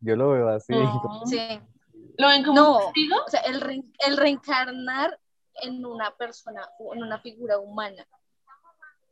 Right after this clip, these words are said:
Speaker 1: Ah, sí, estoy hablando, um, sí, como más que todo figura humana.
Speaker 3: Sí,
Speaker 1: O sea, vivir,
Speaker 3: exacto. Si reencarnas
Speaker 1: o sea
Speaker 3: en un animal, no, porque no, no te complicas de nada.
Speaker 1: O sea, pero la vida, la vida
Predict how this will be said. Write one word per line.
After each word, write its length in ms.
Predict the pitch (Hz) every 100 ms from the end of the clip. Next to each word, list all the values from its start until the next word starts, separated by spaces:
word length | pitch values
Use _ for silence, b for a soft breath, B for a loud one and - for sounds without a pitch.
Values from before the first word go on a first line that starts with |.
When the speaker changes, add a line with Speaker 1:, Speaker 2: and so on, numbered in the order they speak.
| _
Speaker 1:
Ah, 380 | 120 135 127 113
sí, 200 | - 147
estoy 200 | 120 -
hablando, 340 | 117 123 131 147
um, 280 | 131 117 110 _ _ _ _
sí, 280 | 123 98 95
como 240 | 104 98 104
más 200 | 104 113
que 60 | 113
todo 180 | 113 120
figura 320 | 123 104 101
humana. 320 | 107 101 95 - _ _ _ _ _ -
Speaker 3:
Sí, 280 | 240 202 -
Speaker 1:
O 60 |
sea, 220 | 123 117 110
vivir, 580 | 110 131 127 127 123
Speaker 3:
exacto. 140 | 120 - -
Si 140 | 262
reencarnas 480 | 226 233 - - 226
Speaker 1:
o 40 |
sea 120 | 311
Speaker 3:
en 80 | 302
un 120 | 285
animal, 460 | 240 262 262 240 285 453 320
no, 340 | 302 226 285 208
porque 420 | _ _ 202 196
no, 180 | 208 208
no 160 | 214 214
te 100 | 226
complicas 640 | 311 339 _ - - 233
de 80 | 233
nada. 240 | 233 - - _ _ _ _ _ _ _ _ _ _ _ _ _ _ _ _ _ 127 _
Speaker 1:
O 80 | -
sea, 200 | 117 120
pero 280 | - 123 120
la 180 | 120 120
vida, 340 | 117 113 107 - _ _ _
la 240 | 131 120
vida 360 | 120 127 165